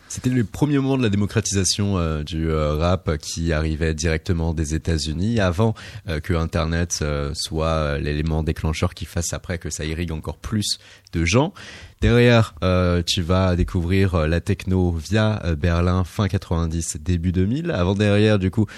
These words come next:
de revenir à Paris au moment où, euh, via le label Headbanger, via Justice, via Sébastien, un nouveau son émerge. Tu as toujours été finalement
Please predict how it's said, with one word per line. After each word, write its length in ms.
de 60
revenir 500
à 100
Paris 320
au 60
moment 500
où, 240
euh, 80
via 400
le 80
label 380
Headbanger, 680
via 220
Justice, 600
via 100
Sébastien, 680
un 120
nouveau 320
son 240
émerge. 420
Tu 120
as 40
toujours 320
été 140
finalement 500